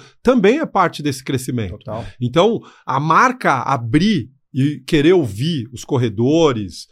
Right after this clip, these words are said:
Speaker 1: né, os corredores de maneira geral, treinadores, pessoas da, da, das mais variadas áreas,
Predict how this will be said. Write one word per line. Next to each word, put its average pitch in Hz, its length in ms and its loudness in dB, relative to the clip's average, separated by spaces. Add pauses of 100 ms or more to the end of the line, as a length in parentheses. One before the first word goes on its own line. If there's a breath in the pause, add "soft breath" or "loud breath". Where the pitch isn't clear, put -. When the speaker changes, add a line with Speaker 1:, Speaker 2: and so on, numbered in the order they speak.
(120)
Speaker 1:
né, 131 240 -6
os 110 100 -10
corredores 131 420 -4
de 131 80 -8
maneira 131 340 -6
geral, 123 300 -6
treinadores, 135 920 -4 (260 soft breath)
pessoas 143 420 -4
da, 135 200 -2
da, 127 340 -8
das 127 320 -6
mais 156 320 -6
variadas 139 640 -4
áreas, 147 440 -2